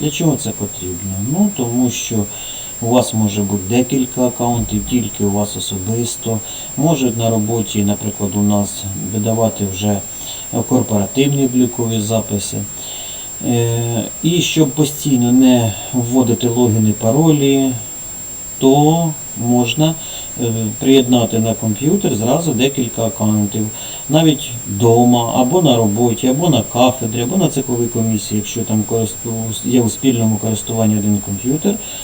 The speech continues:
то можна зробити окремо кожного користувача. Як це робити? Ось ми зараз зайшли на сторінку Google.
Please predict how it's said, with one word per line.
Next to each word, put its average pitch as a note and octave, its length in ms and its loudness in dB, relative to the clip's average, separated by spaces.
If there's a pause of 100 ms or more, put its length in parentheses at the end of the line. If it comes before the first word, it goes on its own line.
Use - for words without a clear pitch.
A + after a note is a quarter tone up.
(280)
то G3 260 4
можна F#3 720 2 (240)
зробити A2+ 480 0 (100)
окремо C#3+ 420 -2 (100)
кожного A#2+ 480 0
користувача. G#2+ 640 -4 (1600)
Як F3 300 4
це D#3 140 2
робити? G#2 440 0 (280)
Ось G#3+ 380 4
ми C3 380 4 (220)
зараз C#3 360 4
зайшли B2 840 0
на A2 220 2
сторінку G#2+ 520 0
Google. G2+ 500 -2